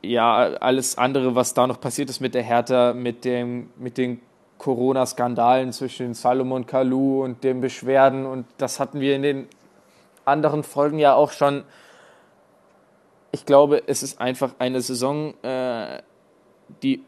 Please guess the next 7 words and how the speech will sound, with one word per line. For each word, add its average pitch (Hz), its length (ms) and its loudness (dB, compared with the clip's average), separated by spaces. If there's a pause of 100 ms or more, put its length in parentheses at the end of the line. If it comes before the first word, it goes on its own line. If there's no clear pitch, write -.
unglaublich 139 760 0 (200)
witzig 180 500 0
ist, - 360 -4
wenn 151 160 -2
man 156 140 -2
sie 139 540 0
als 131 480 -2